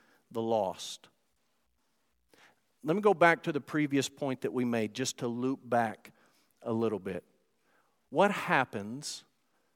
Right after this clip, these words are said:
when Jesus finds and saves a sinner?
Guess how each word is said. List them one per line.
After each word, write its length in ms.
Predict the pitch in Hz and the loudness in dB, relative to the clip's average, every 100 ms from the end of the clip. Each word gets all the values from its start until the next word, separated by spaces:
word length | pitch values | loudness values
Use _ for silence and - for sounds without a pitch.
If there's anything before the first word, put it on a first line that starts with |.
| _ _ | _ _
when 240 | 127 120 | -6 -6
Jesus 520 | 117 139 165 165 156 | -2 -2 0 0 -2
finds 560 | - 147 135 135 135 131 | -2 2 2 2 0 -2
and 120 | 135 | -4
saves 460 | 127 - 110 110 113 | -2 0 0 -2 -4
a 60 | 117 | -4
sinner? 440 | - 147 98 85 | -2 -4 -6 -12